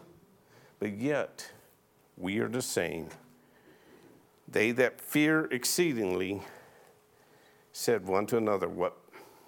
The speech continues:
manner of man is this?'" Tonight, I pray that as we face the storms,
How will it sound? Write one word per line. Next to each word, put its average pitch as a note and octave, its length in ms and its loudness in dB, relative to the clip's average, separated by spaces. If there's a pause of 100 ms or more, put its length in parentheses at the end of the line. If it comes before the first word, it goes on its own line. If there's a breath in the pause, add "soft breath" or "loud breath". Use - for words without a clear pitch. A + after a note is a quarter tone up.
(460 loud breath)
manner G2 400 -2
of G#2 80 0
man G2 300 -2
is F#2+ 180 -8
this?'" - 520 -10 (1500 loud breath)
Tonight, A#2 680 0 (2000 loud breath)
I D#2+ 160 -4
pray A2 340 2
that F#2+ 340 -2 (920 loud breath)
as F#2+ 180 -2
we F#2 120 -4
face G#2+ 360 -2
the F2+ 140 -4
storms, F#2 720 -4